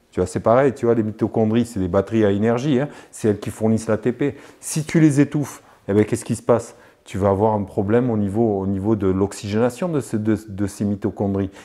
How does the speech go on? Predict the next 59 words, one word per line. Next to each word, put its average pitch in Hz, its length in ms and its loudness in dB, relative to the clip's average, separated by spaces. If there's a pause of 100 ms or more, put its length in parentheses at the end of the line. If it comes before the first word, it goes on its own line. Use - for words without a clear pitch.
(120)
Et 107 60 0
si - 200 0
elles 143 60 2
sont 143 180 2
étouffées, 127 520 0
et 107 60 0
si - 160 -4
elles 120 100 2
n'ont 113 100 2
pas 110 140 0
assez - 180 -4
d'oxygène, 104 540 -2 (300)
eh 92 40 -10
ben, 95 100 0
tu 113 120 -2
vas 104 60 4
te - 80 -12
retrouver 107 340 0
épuisé, 117 360 -2
pareil. 135 320 -2 (260)
Et 113 120 2
ça, 135 160 2
c'est 123 180 -2
dû 110 160 2
à 98 60 2
quoi ? 156 200 2
C'est 143 140 -4
dû 104 120 -4
au 101 60 2
fait 107 180 -2
que - 60 -10
tu - 60 -8
as 98 40 -2
mangé 95 240 -4
trop 101 200 -4
de 107 60 -2
sucre, - 340 -14 (220)
c'est 107 160 -2
dû 92 100 -2
au 104 80 4
fait 113 220 0
que - 80 -14
tu - 100 -4
as - 20 0
une, 98 340 0
une, 95 200 -2
une 98 140 -4
hyperperméabilité 101 880 -4
intestinale, 120 560 -6
c'est 117 140 -6
dû... 104 120 -8 (440)
Il 117 40 -2
y 120 60 6
a, 117 180 2 (180)
tu - 120 -2
vois, 175 200 6
il 110 80 -6
y 110 60 2
a 110 80 2